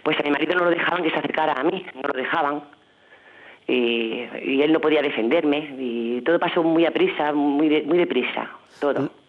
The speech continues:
Speaker 2: los daños en la, en la heladería, vosotros teníais una heladería, vi-, vivís de, de trabajar en ella, obviamente.
Speaker 1: Sí, sí.
Speaker 2: Veinticuatro mil euros he leído que tuvisteis
Speaker 1: Sí.
Speaker 2: de daños en la heladería por lo que hizo esta gente encabezada por Andrés Bódalo.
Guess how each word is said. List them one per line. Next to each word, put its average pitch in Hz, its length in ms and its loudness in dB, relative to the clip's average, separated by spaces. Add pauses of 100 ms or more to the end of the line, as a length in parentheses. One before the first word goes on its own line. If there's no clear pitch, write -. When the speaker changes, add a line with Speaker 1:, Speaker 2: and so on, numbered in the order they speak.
Speaker 2:
los 131 240 0
daños 208 380 0
en 196 140 2
la, 175 240 2
en 160 120 2
la 156 80 2
heladería, 156 400 2
vosotros 147 300 -2
teníais 135 280 -2
una 131 140 -2
heladería, 135 460 2
vi-, 131 240 0
vivís 127 420 0
de, 120 240 2
de 120 160 -2
trabajar 120 420 -2
en 123 100 0
ella, 127 220 0
obviamente. 135 500 0
Speaker 1:
Sí, 123 120 -2
sí. - 280 -16
Speaker 2:
Veinticuatro 143 640 -2
mil 202 260 -2
euros 165 460 2
he 160 80 2
leído 151 380 0 (100)
que 143 80 -4
tuvisteis 147 400 0
Speaker 1:
Sí. 139 80 -2
Speaker 2:
de 139 60 2
daños 190 380 -2
en 147 80 0
la 131 80 2
heladería 131 340 0
por 160 120 -4
lo 127 80 0
que 151 80 -4
hizo 165 160 -2
esta 156 180 -2
gente 175 280 -2
encabezada 151 420 0
por 151 100 0
Andrés 131 280 0
Bódalo. 113 320 -4